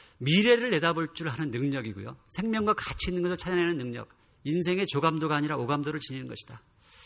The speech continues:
우리가 믿음을 바라는 것들의 실상이라고 말씀하시는데 보이지 않는 것들을 정말 우리가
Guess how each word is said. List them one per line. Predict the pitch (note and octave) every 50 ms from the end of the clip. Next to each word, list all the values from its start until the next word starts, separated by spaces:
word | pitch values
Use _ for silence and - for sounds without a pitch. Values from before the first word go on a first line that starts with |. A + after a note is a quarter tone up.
| - - - - - - - - _ _
우리가 | - G#3 G#3 D#3+
믿음을 | D#3 G3+ F3 G#3 G3+ F#3 E3+ F3 F3+ E3 A#2+ G#2 -
바라는 | - B2 D#3 F3 F#3 F#3+
것들의 | F3+ F3+ - - F3+ F3+
실상이라고 | E3+ - G#3+ F#3 - - G3+ F#3 E3+ D#3+ D#3+ D#3 D3 C#3 C3+ B2 A#2
말씀하시는데 | A2+ A2 G#2+ - - D3 C3 A#2+ A#2 - - - _ _ _ _ _ _ _ _ - - - C3+ A#2+ A#2 G#2+ G2 G#2 A#2 F3 _ _ _ _ _ _ _ _
보이지 | - B2+ C#3+ E3+ E3 F#3+
않는 | F3 E3 D#3+ D3+
것들을 | C#3 C#3 - - C#3 B2+ A2+ G2+ - - - _ _ _ _ _ _ _ _ _ -
정말 | - D#3 D#3+ E3+ E3+ E3
우리가 | D#3 D3 D#3+ D#3+ D#3+